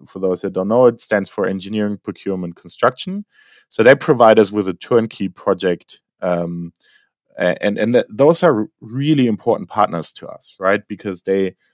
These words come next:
um, are experts in what they do. They are the, the best at building projects, but they also know how to get material into the country,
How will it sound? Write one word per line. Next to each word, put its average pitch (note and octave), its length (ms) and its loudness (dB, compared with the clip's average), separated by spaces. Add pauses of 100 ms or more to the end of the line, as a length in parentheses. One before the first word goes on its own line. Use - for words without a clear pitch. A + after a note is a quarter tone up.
(420)
um, F2 460 -10
are - 120 -2
experts C3+ 680 -2
in G#2+ 120 -6
what G2+ 160 -2
they F#2+ 140 -2
do. D3+ 320 -4 (440)
They F#2 240 2
are F2 520 2 (400)
the, F2+ 520 -8 (120)
the F#2 100 -12
best G#2+ 320 0
at F2 200 -8
building C#3+ 340 0
projects, - 540 -12
but G2 160 -10
they F#2+ 80 -4
also G#2 320 -4
know G2 440 0 (380)
how A2 200 2
to G#2+ 180 -8
get G2 200 2
material G2+ 600 -4
into G2 320 -8
the F2+ 120 -8
country, F#2 640 -6